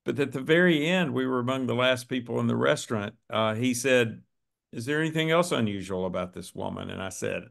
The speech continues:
"Absolutely." She couldn't, I don't remember what, I probably wrote it in the book, but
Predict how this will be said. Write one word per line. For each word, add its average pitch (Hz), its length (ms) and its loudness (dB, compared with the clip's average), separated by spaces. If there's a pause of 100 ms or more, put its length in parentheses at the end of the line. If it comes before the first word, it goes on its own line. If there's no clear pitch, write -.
(560)
"Absolutely." 170 920 0
She 131 380 -6
couldn't, 123 400 -2
I 117 100 -2
don't 107 220 -4
remember 104 400 -8
what, 98 240 -10 (920)
I - 100 -12
probably 101 340 -2
wrote 104 240 0
it 101 100 -2
in 98 80 -6
the 92 80 -4
book, 95 380 -2
but 104 200 -10